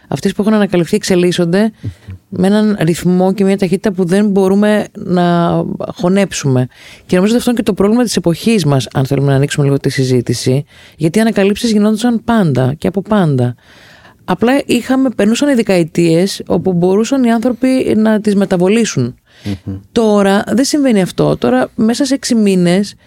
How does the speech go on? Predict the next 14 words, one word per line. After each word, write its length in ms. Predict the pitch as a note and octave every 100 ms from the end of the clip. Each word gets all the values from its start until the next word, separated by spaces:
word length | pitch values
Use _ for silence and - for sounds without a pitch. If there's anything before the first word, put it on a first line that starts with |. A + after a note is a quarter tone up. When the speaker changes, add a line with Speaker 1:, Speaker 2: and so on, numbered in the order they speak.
| _ _ _ -
Speaker 1:
μια 360 | G3+ B3+ C4+
τεχνολογική 480 | A#3+ G#3 G3 F3+ E3+
ανακάλυψη 580 | B3+ G#3+ F#3 E3+ D#3 G3+
φέρνει 260 | G3+ A#3 B3
κάτι 260 | - B3
καινούριο 720 | A3 G#3+ F#3+ F3+ D#3+ E3+ F#3+ G3 _ _
και, 100 | - G#3+ G#3 - - F#3 F#3
α, 80 | - - -
μέσα 220 | F#3+ G#3
σε 100 | -
λιγότερο 360 | B3 G#3+ B3 B3
από 180 | G3+ G3
δύο 240 | F3 G#3+
μήνες 320 | G3+ G3 F3+